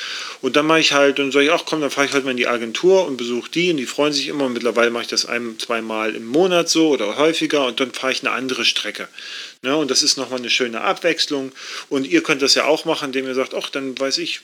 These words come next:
bin jetzt immer nach Osten gefahren zur Arbeit und jetzt fahr ich mal nach Westen zur Arbeit oder nach Süden oder nach Norden." Also sucht da ruhig nochmal ein paar andere Wege und Möglichkeiten, wenn ihr denn möchtet.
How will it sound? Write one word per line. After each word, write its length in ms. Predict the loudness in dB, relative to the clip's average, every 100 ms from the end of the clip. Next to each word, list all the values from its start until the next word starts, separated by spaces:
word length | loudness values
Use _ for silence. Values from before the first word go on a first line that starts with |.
| -10
bin 100 | -8
jetzt 160 | -6
immer 140 | -6 -6
nach 200 | -6 0
Osten 360 | 2 2 0
gefahren 480 | -6 -2 0 0 0
zur 180 | -2 -2
Arbeit 440 | -2 0 2 2
und 60 | 0
jetzt 140 | -4
fahr 140 | -2 -4
ich 100 | -6
mal 80 | -10
nach 160 | -10 0
Westen 380 | 2 2 0
zur 200 | -4 -2
Arbeit 320 | 0 2 2 2
oder 160 | -2
nach 160 | -6 -6
Süden 300 | -2 -2 0
oder 140 | -4
nach 100 | -4
Norden." 360 | 2 4 4 2
Also 220 | -2 -4
sucht 260 | -6 -6 0
da 100 | -2
ruhig 360 | 2 0 2
nochmal 260 | -2 -4 -6
ein 100 | -6
paar 140 | -8
andere 320 | -6 -6 -6
Wege 240 | 0 0 0
und 120 | -2
Möglichkeiten, 600 | -2 0 -4 -4 -4 -2
wenn 160 | -6 -6
ihr 100 | -8
denn 180 | -10 -10
möchtet. 340 | -10 -10 -12